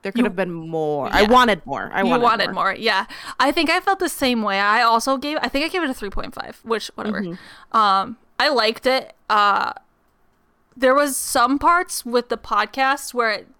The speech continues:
Speaker 2: like, dragged on a little bit for me, but, like, it wasn't in
Speaker 1: Yeah.
Speaker 2: a bad way, like, 'cause you definitely had to have details for the story.
Speaker 1: Yes.
Speaker 2: Um, and
Speaker 1: Yes.
Speaker 2: then I really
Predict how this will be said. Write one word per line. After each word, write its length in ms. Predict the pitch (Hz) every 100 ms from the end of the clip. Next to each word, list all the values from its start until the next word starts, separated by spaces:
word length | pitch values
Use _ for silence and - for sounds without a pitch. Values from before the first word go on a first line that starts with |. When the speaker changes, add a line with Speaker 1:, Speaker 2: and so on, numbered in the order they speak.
| _ _
Speaker 2:
like, 640 | 240 220 190 190 - - _ _ - _ -
dragged 360 | 233 226 233
on 200 | 208 202
a 60 | 269
little 220 | 403 453 453
bit 360 | 480 494 466 -
for 160 | 415
me, 340 | 494 494 494 - - _ _ _
but, 360 | 240 269 -
like, 260 | 247 254 254
it 120 | -
wasn't 300 | 269 269 285
in 60 | 269
Speaker 1:
Yeah. 100 | 226
Speaker 2:
a 20 |
bad 280 | 190 196 208
way, 300 | 220 254 277
like, 240 | 269 208 -
'cause 200 | 240 220
you 80 | 220
definitely 340 | 214 247 277
had 120 | 262
to 80 | 240
have 260 | 214 196 -
details 560 | 202 196 220 - -
for 140 | - -
the 100 | 220
story. 520 | - - - - _ _ _ _ _ _ _
Speaker 1:
Yes. 300 | - 226 226
Speaker 2:
Um, 600 | 220 214 214 214 226 233 294
and 140 | 247 247
Speaker 1:
Yes. 20 |
Speaker 2:
then 360 | 247 240 233 247 - - - _
I 220 | 233 294
really 840 | 269 208 214 220 240 254 262 269